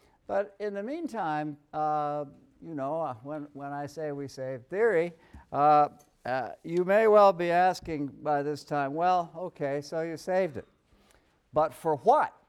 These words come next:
I mean, why, you know, we, we, we began to suggest last time,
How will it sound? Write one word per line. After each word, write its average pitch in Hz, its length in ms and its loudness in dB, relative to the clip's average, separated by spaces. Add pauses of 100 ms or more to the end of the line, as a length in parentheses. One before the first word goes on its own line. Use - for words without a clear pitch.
(160)
I 139 120 -4
mean, 156 340 -4
why, 185 400 2 (140)
you 160 80 -10
know, 135 200 -4
we, 143 400 -12
we, 139 380 -8
we 147 140 -6
began 165 400 -2
to 175 80 -14
suggest 147 520 -8
last 120 360 -8
time, 120 320 -6